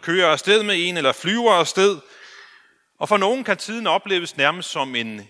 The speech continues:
en modstander, som man kæmper med at få til at slå til. Og det med at tænke på tiden, det er jo væsentligt. Jeg tror ikke, der findes noget væsentligere end at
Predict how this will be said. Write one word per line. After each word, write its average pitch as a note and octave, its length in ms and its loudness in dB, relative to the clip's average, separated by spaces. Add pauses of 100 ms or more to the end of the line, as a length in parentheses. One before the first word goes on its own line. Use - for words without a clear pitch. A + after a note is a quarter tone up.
en C#3 120 -8
modstander, B2 720 -2
som B2 220 -6
man A#2 300 -2 (680)
kæmper G3+ 420 0
med C#3 480 -2
at A#2 220 0
få B2 460 -4
til - 140 -4
at A2 100 0
slå - 180 -4
til. - 480 -4 (2250)
Og D3 140 -2
det B3 100 2
med C4 80 4
at B3 80 4
tænke C4+ 420 -4
på - 140 -2
tiden, A#2+ 380 -4 (840)
det A#3 60 -2
er C4 40 -4
jo A3 60 -8
væsentligt. - 640 -2 (580)
Jeg - 80 -2
tror A3+ 160 4
ikke, A#3+ 100 2
der A3+ 100 4
findes A3+ 280 -4
noget E3 180 -4
væsentligere F#3 500 0
end D#3+ 100 0
at D3+ 100 0